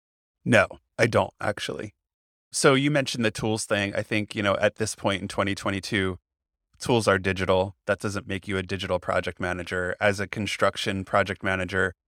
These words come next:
you don't know likely the first thing about making a digital product because your product is a building or a bridge or something like that. So there's something to the process of creation that I think is really important here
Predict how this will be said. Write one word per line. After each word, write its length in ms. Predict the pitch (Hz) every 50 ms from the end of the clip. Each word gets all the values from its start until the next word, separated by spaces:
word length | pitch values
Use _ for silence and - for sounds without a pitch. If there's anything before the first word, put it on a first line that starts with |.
| _ _ _ _ _ _
you 500 | - 104 101 104 107 107 104 104 101 101
don't 300 | 98 - 107 98 92 76
know 560 | 98 101 101 98 98 95 95 95 95 95 92 - _ _
likely 420 | - 101 95 95 - - 107 98 98
the 140 | 92 95 90
first 340 | - - 95 92 - -
thing 380 | - 98 92 90 87 90 90 92 - -
about 500 | 95 92 90 92 90 90 90 92 - -
making 720 | - 101 95 90 90 - - 92 90 90 87 90 90 87 - -
a 140 | - 92
digital 440 | 92 - 98 92 - 92 - 87 90
product 760 | - - - - 90 87 - 95 98 - - - - - - - -
because 280 | 101 - 104 98 92
your 120 | 92 95 87
product 560 | - - - 90 92 90 90 90 - - -
is 480 | - 95 92 90 90 90 87 - - - _ _ _ _ _ _ _ _ _ _
a 120 | - 107
building 480 | 101 110 98 95 85 95 92 95 95 - _ _ _ _ _ -
or 560 | - 95 92 90 90 87 87 90 87 90 90 -
a 100 | 98 101
bridge 580 | 90 98 92 90 90 87 - - - - - _ _ -
or 260 | 101 98 92 90 -
something 320 | - - 98 - - 95
like 200 | 95 95 98 -
that. 340 | - - 92 95 - - -
So 380 | - - - 98 95 95 92 - _ _ _ _ _ _ _ -
there's 200 | - 127 127 120
something 380 | - 135 120 113 - 127 120 113
to 640 | - - - 120 110 107 104 104 101 101 98 101 101
the 120 | - - 104
process 640 | - - - 104 101 101 - - 104 98 95 - -
of 280 | - 104 101 92 -
creation 680 | - - - 104 95 95 95 95 - - 127 120 120 127
that 120 | 120 113 104
I 80 | 107
think 260 | 104 - 107 101 98
is 160 | 110 104 104 110
really 220 | 110 107 110 110
important 480 | 110 110 - - 120 113 69 95 123 120
here 440 | 123 131 127 131 135 131 135 -